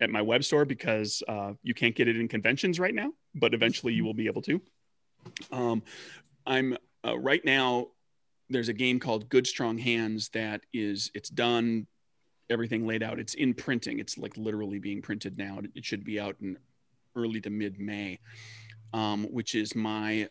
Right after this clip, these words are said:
uh, homage to movies like Legend, um,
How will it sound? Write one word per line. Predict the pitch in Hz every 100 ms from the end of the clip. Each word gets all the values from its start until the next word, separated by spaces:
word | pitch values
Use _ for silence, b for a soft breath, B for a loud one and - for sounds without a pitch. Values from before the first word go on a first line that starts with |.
| -
uh, | 107 98 101
homage | 110 107 107 107 104 104 - -
to | - 113 104 101 104
movies | 107 107 110 107 107 -
like | 101 104 101 101 - b b b b _
Legend, | 113 117 120 113 113 110 107 110 _ -
um, | 104 101 98 95 92